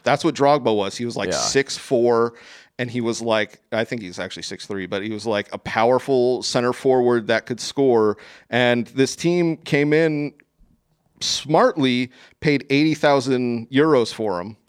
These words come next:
Speaker 2: Yeah, well, it's like, uh, Guing-, Gua something. I, I, I can't pronounce it. It's too French for me.
Speaker 1: Gwin-, <laughs> Guinamp.
Speaker 2: Guinamp, yeah.
Speaker 1: Um,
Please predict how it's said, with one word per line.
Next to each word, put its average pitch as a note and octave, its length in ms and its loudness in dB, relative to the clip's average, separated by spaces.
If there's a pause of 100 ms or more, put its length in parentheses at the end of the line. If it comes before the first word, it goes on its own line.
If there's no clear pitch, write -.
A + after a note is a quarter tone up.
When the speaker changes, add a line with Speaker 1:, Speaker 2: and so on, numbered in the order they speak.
(360)
Speaker 2:
Yeah, A#2 160 -2
well, G#2 220 -4
it's - 220 -10
like, G#2+ 260 -10
uh, E2+ 180 -6
Guing-, A2 760 -10 (720)
Gua G#2+ 160 -6
something. A2+ 640 -6 (200)
I, G2+ 100 -4
I, G2+ 220 -2
I G2+ 60 -6
can't G2+ 240 -8
pronounce D2+ 380 -6
it. C#2 100 -8
It's - 200 -10
too C#2 380 -8
French C2 320 -10
for C2 140 -14
me. A#1+ 240 -12 (340)
Speaker 1:
Gwin-, C3+ 220 0 (200)
<laughs> - 220 -10
Guinamp. C3 460 0 (260)
Speaker 2:
Guinamp, G#2 340 -2 (100)
yeah. E2 320 -4 (100)
Speaker 1:
Um, A#2 680 0